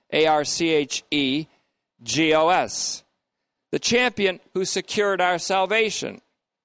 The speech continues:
Hebrews two ten. And also he is called the source, Aitios,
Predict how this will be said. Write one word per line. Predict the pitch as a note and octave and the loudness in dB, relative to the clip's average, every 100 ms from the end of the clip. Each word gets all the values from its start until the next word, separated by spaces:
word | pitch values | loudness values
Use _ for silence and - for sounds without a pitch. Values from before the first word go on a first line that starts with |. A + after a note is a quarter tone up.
| _ | _
Hebrews | D3+ D3 D3+ C#3+ B2+ - | -2 0 0 0 -2 -4
two | D3+ C#3 | -4 -2
ten. | D#3 B2+ G2 G#2+ A#2 _ _ _ _ - | 0 -2 -2 -10 -20 _ _ _ _ -2
And | G3 A3 F3 F#3+ | 0 0 -2 -2
also | - F3+ B3+ - F#3+ D3 D3+ | 0 2 2 -2 -2 0 0
he | D3 D#3 | -2 -2
is | D3+ - | -2 -2
called | E3 D3+ D3 C#3 | 0 2 0 -2
the | D#3 | -4
source, | - C4+ B3+ C3+ D3 - - - - _ _ _ _ _ _ _ _ _ _ - | -2 2 4 4 0 -2 -6 -8 -14 _ _ _ _ _ _ _ _ _ _ -2
Aitios, | G3 C#4+ - G#3 C#3+ A#2 C#3+ - - - | 0 0 -2 0 2 2 0 -2 -6 -8